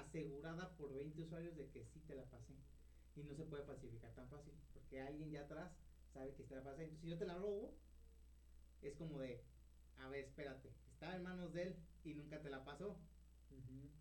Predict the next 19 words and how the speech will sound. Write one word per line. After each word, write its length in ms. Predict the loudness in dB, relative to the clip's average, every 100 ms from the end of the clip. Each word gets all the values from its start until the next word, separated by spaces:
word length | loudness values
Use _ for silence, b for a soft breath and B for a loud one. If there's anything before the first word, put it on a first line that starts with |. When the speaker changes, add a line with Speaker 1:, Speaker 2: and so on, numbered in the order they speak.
| -4
Speaker 1:
Entonces, 340 | -2 4 4 6
Speaker 2:
Sí, 40 |
Speaker 1:
esta 60 | 6
no 60 |
Speaker 2:
ajá. 80 | 4
Speaker 1:
es 60 | 10
tuya. 360 | 12 12 8 2 -6 -8
Speaker 2:
Ajá. 300 | -8 -6 -6 -6 -10 -6 0
Speaker 1:
Entonces, 440 | 2 4 2 4
no 120 | 4
puedes 180 | 6 6
falsificar 420 | 4 2 0 0
tan 140 | -2 -2
fácil 200 | -2 -2
el 40 |
Bitcoin. 260 | -4 -6 -6 -6 -8 -10 -10 -10
Speaker 2:
Sí, 260 | -2 -2 -2
sí, 100 | -4 -4
sí. 160 | -4